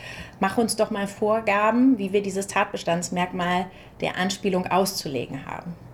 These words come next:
Und dann ging das Ganze eben dahin. Der Gerichtshof hat diese Frage beantwortet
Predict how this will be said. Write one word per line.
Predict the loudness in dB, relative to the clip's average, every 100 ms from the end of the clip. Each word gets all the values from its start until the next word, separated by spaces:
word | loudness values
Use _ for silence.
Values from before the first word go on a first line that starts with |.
| -8
Und | -2 0
dann | 2
ging | 0 -2
das | -2
Ganze | -2 -2 -4
eben | -4 -2
dahin. | -2 0 0 0
Der | -2
Gerichtshof | -2 -4 -6 -6 -6
hat | -4 -4
diese | -4 -4
Frage | -2 -2 -2
beantwortet | -4 -6 -4 -4 0 0 -2